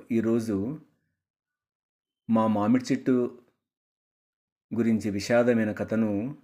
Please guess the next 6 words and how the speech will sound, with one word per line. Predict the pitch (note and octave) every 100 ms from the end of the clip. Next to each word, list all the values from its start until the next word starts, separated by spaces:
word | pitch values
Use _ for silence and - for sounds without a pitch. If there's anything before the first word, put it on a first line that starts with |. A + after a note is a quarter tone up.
| _ _ _ _ -
చెప్పాలనుకుంటున్నాను | G2 G#2 G2 F2+ F2+ G2+ F#2
ఫ్రెండ్స్. | F2+ G#2 B2+ - _ _ _ _ _ _ _ _ A2+
మ్, | G#2 G2+
మీతో | G#2 G#2+ A2
షేర్ | G2+ G#2+ G#2 G#2+
చేసుకోవాలనుకుంటున్నాను. | G2 - G2+ F#2 F2+ F2 - F#2 F#2 C3